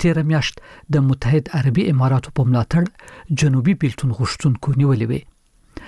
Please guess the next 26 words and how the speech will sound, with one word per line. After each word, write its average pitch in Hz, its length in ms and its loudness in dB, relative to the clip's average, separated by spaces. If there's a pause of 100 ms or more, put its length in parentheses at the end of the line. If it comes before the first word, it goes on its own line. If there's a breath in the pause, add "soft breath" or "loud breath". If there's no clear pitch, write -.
(360 loud breath)
د 139 140 4
ابوظبي 143 420 0
په 147 140 2
اعلامیه 135 340 2
کې - 160 -2
راغلي 156 380 2
دي 151 40 0 (380 loud breath)
چې - 80 -2 (100)
یمنیان 131 480 2
باید 147 220 0
له 120 160 2
زغم 170 260 0
څخه - 160 -6 (120)
کار 120 200 0
واخلي 139 320 -4 (320 loud breath)
او 131 40 2 (120)
د 131 100 0
امنیت 127 320 2
او 117 40 -2 (100)
ثبات 127 320 0
د - 100 -2
ساتنې 160 400 2
لپاره 156 400 -2
خبرو 120 320 0
اترو 131 340 0
ته 139 60 2